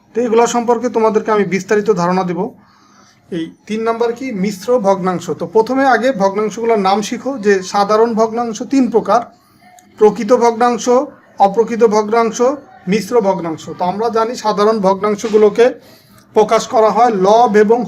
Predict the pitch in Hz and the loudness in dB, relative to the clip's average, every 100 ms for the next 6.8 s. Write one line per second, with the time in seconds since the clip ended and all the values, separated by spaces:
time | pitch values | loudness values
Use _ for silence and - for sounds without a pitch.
0 | - 202 233 214 170 - _ _ _ _ | 0 4 4 2 -2 -10 _ _ _ _
1 | _ _ 156 180 220 208 233 240 233 240 | _ _ -4 -2 -2 -2 -6 -4 0 2
2 | 226 240 247 262 240 262 202 196 220 240 | 2 -2 -2 0 0 0 0 0 2 4
3 | 233 220 269 302 - _ _ - 220 233 | 4 4 2 0 -8 _ _ 0 4 4
4 | 185 156 139 - _ _ _ _ - 220 | 2 -4 -8 -18 _ _ _ _ 4 6
5 | 208 269 - 233 240 262 294 254 240 247 | 6 2 2 2 2 -2 0 0 2 0
6 | 254 262 262 254 240 269 - | -2 0 -2 2 2 2 0